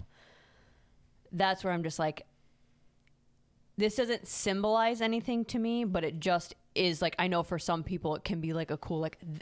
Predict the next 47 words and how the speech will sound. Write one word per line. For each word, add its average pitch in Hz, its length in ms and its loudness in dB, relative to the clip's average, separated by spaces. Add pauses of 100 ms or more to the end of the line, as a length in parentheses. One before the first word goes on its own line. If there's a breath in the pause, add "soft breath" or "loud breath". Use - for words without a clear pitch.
like, 160 160 0
for 208 340 2
a 190 80 4
girl, 156 480 0
I 165 60 2
guess, 151 300 0
like, 160 140 -2 (100)
this 170 340 -4
is 156 180 -2
your 170 220 0
moment 165 480 -2
to 175 100 -6
just, 170 280 -2 (120)
<laughs> - 120 -20
like, - 100 -6 (640 loud breath)
take - 400 -6
the 208 120 -4
stage 156 560 0
and 165 120 0
everybody 208 340 0
can, 233 160 -4 (300 loud breath)
like, 202 160 0
that's 247 160 4
because, 262 240 0
like, 233 160 0
you 226 80 2
don't 226 160 0
see 220 400 2
her, 202 460 2
what 180 260 2
she 185 140 -2
looks 185 180 0
like 160 160 -2
before 165 300 0
that 147 180 2
moment. - 380 -4 (600)
It's - 60 -6
like, 180 160 -2 (220 loud breath)
so - 160 -2
then 180 180 2
that's 185 160 2
the 208 80 -2
first 202 240 0
time 196 180 0
you're 185 120 0
seeing, 190 420 0
like, 170 240 0